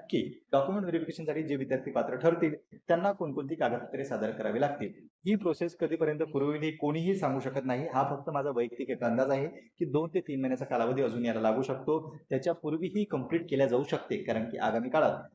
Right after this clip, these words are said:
निवडणूक आहे आणि त्याची आच-, आचारसंहिता सुद्धा लागू शकते. नोंदणी व मुद्रांक विभागावर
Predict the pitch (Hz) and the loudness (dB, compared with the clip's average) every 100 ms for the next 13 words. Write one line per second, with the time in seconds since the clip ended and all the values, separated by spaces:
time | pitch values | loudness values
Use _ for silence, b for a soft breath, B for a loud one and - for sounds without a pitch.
0 | - 147 170 165 156 131 147 160 139 135 | -4 2 2 2 2 2 2 -6 -4 -2
1 | 127 131 117 - 113 131 143 139 131 143 | 0 2 2 2 0 2 0 0 -2 -2
2 | 127 127 110 117 113 139 - - - 139 | 0 2 2 0 -2 -4 -6 -10 -10 -2
3 | 156 170 185 185 139 131 135 139 135 123 | 0 2 2 0 0 0 0 2 2 4
4 | 139 156 110 | 6 6 4